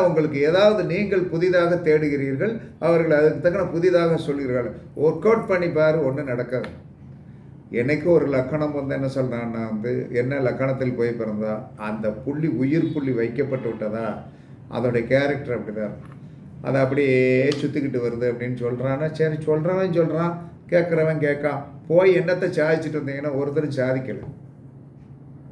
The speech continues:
அதெல்லாம் சாதிக்க முடியாது. அப்ப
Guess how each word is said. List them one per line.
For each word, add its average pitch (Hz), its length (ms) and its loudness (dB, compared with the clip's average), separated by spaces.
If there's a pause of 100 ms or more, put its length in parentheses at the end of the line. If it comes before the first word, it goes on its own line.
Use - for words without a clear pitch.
(1500)
அதெல்லாம் 214 360 0
சாதிக்க 196 300 2 (100)
முடியாது. 135 320 2 (720)
அப்ப 110 220 -6